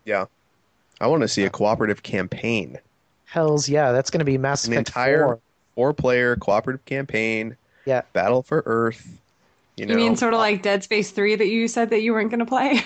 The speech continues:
Speaker 3: <laughs>
Speaker 2: Uh-oh. We're gonna
Speaker 1: No,
Speaker 2: talk
Speaker 1: I
Speaker 2: about
Speaker 1: said
Speaker 2: that
Speaker 1: I
Speaker 2: in a
Speaker 1: was gonna
Speaker 2: second.
Speaker 1: play it. I, I'm fine with
Speaker 3: <laughs>
Speaker 1: co-op.
Speaker 2: Maybe we
Speaker 1: I'm
Speaker 2: should
Speaker 1: totally
Speaker 2: talk about
Speaker 1: gonna
Speaker 2: that
Speaker 1: play it.
Speaker 2: right now. You wanna talk
Speaker 1: Let's
Speaker 2: about
Speaker 1: do it.
Speaker 2: Dead Space three? Okay.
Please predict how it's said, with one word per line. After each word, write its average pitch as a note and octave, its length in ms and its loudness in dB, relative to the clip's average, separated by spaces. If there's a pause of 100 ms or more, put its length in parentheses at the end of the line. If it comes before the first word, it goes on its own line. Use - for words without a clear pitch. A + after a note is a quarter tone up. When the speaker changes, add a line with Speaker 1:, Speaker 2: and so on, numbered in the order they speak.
(120)
Speaker 3:
<laughs> - 180 -14
Speaker 2:
Uh-oh. C3 680 0
We're D#3 120 -2
gonna F3+ 160 2
Speaker 1:
No, C3+ 60 -2
Speaker 2:
talk D3+ 100 2
Speaker 1:
I D3+ 80 0
Speaker 2:
about D3 140 2
Speaker 1:
said D3+ 40 -2
Speaker 2:
that - 0 -
Speaker 1:
I D3 40 2
Speaker 2:
in - 40 0
a - 40 2
Speaker 1:
was C3+ 120 -2
gonna E3+ 120 0
Speaker 2:
second. D3+ 80 -18
Speaker 1:
play G2+ 140 -2
it. A2+ 140 -2 (140)
I, - 60 -14 (140)
I'm E3 120 -10
fine A2 320 -6
with A2 100 -8
Speaker 3:
<laughs> - 0 -
Speaker 1:
co-op. - 640 -2 (800)
Speaker 2:
Maybe F3+ 180 2
we A3+ 80 6
Speaker 1:
I'm A3+ 40 2
Speaker 2:
should G#3 140 0
Speaker 1:
totally D#3 220 4
Speaker 2:
talk G#3 100 2
about A3 40 0
Speaker 1:
gonna G#3+ 140 4
Speaker 2:
that - 0 -
Speaker 1:
play G#3 80 0
it. - 20 2
Speaker 2:
right G3+ 220 2
now. G3 520 0
You D#3 100 -8
wanna D#3+ 140 0
talk - 60 -6
Speaker 1:
Let's F3 140 0
Speaker 2:
about D#3+ 160 2
Speaker 1:
do D#3+ 60 2
it. D#3+ 40 2
Speaker 2:
Dead D#3 140 0
Space - 280 -10
three? F3+ 260 -4
Okay. B2 400 -4